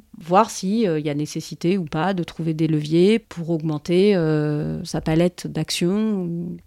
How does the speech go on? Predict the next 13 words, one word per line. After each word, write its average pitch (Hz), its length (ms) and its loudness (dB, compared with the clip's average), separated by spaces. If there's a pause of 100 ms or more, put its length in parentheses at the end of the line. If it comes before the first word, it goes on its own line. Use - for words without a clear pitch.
(1300)
Mais 175 80 0
en - 20 2
fait, 214 140 4
ce - 40 -6
qu'on 202 140 4
constate, 233 420 2
c'est 185 140 -4
que, - 160 -4
euh, 170 760 2 (420)
c'est - 260 0
encore 277 400 6
difficile 226 680 0
aujourd'hui 185 760 -2